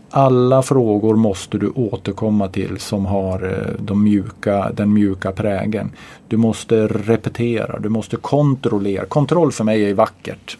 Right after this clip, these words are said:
Det är många som tycker att kontroll är jobbigt. Revision och inspektion och kontroll. <laughs> Mer sånt. Jo, men det, det visar också en,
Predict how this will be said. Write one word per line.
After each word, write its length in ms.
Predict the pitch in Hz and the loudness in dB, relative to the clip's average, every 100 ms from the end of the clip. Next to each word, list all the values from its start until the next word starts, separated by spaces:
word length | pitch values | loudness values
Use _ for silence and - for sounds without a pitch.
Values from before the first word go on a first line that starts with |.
| _ | _
Det 120 | - | -4
är 40 | |
många 260 | 113 113 110 | 0 2 2
som 140 | 113 | 0
tycker 220 | 104 98 98 | -4 -4 -4
att 120 | 95 | -4
kontroll 400 | 101 95 98 92 | -6 -4 -2 -2
är 40 | |
jobbigt. 420 | 95 92 92 92 | -4 -4 -10 -10
Revision 640 | 98 113 120 110 123 107 98 | 0 2 2 0 -4 -4 -4
och 80 | 101 | -4
inspektion 640 | 107 - 107 - 110 101 | -4 -6 -6 -4 0 0
och 60 | - | 0
kontroll. 420 | - - 110 104 | 0 0 2 2
<laughs> 140 | 117 143 | 4 4
Mer 220 | 160 127 | 4 2
sånt. 340 | 151 127 113 | 2 0 0
Jo, 100 | 143 | 0
men 140 | 139 135 | 0 2
det, 160 | 151 | 2
det 140 | 131 139 | 2 0
visar 360 | 151 139 131 | 0 0 0
också 300 | 131 131 - | -2 -2 0
en, 220 | 117 110 | 0 0